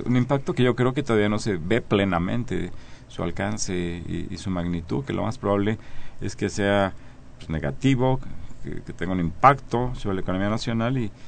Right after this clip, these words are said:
pero habrá que verlo. Este, y con, y en relación a, a, a cómo se van a impulsar, qué,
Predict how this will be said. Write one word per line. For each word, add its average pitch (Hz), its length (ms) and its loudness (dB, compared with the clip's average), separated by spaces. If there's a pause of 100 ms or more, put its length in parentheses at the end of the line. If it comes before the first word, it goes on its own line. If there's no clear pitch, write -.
(220)
pero 98 220 -2
habrá 113 220 2
que 123 120 4
verlo. 98 320 4 (540)
Este, 85 460 -2 (720)
y 107 120 -4
con, 117 200 4
y 120 60 8
en 113 80 8
relación 160 460 6
a, 117 420 6 (500)
a, 98 260 -4
a 104 200 -2
cómo 143 180 6
se 127 200 6
van 120 180 6
a 135 40 8
impulsar, 120 440 2
qué, - 160 -6